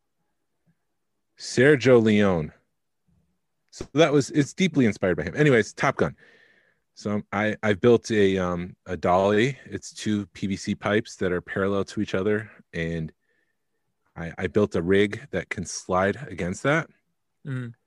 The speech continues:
Speaker 1: So it slides up and down at a parallel direction. So if you put an A-wing at the far end and you have the camera on the opposite end and you kinda slide this track along,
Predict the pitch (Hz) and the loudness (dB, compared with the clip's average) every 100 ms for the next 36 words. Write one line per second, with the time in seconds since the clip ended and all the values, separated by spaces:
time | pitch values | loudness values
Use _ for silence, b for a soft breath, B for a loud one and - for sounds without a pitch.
0 | _ _ _ _ _ - 92 - 101 101 | _ _ _ _ _ -10 -8 -4 0 0
1 | - 104 - 95 92 95 95 87 - 95 | -2 -6 -4 -2 0 0 0 -4 -4 -2
2 | 92 90 87 101 - _ 95 92 - 110 | 0 -2 -4 -8 -20 _ -6 -6 -6 -8
3 | 104 - 92 92 95 95 - - 104 - | -6 -4 -4 -4 -8 -10 -6 -2 -2 -4
4 | _ _ 95 95 107 113 117 110 101 - | _ _ -8 -2 0 2 4 2 -2 -6
5 | - 98 104 113 120 104 95 87 - 101 | -2 0 2 2 0 0 -2 -4 -6 -4
6 | 98 98 92 - _ _ _ _ _ 95 | -4 -4 -6 -10 _ _ _ _ _ -8
7 | 95 90 95 - 107 107 107 92 - 101 | -4 -4 -6 -4 0 0 0 -2 -4 -4
8 | 90 - - 92 92 98 92 95 - - | -4 -8 -8 -2 -2 -2 -4 -10 -8 -2
9 | 98 101 104 101 107 113 | 0 0 -4 -2 0 0